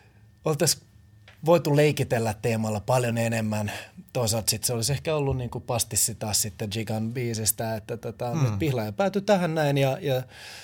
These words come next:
Speaker 1: niinku nykypopin tapaan, niin, niin, äh, ei ole tarkoituskaan viedä hirveän syvälle.
Speaker 2: Hmm.
Speaker 1: Ähm,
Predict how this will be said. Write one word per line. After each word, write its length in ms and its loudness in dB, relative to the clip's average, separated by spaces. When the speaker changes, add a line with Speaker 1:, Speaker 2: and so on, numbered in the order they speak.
Speaker 1:
niinku 220 -2
nykypopin 840 0
tapaan, 760 0
niin, 420 -4
niin, 360 -6
äh, 380 -8
ei 140 -2
ole 120 -4
tarkoituskaan 640 -4
viedä 180 -4
hirveän 340 -6
syvälle. 400 -6
Speaker 2:
Hmm. 220 -4
Speaker 1:
Ähm, 480 -6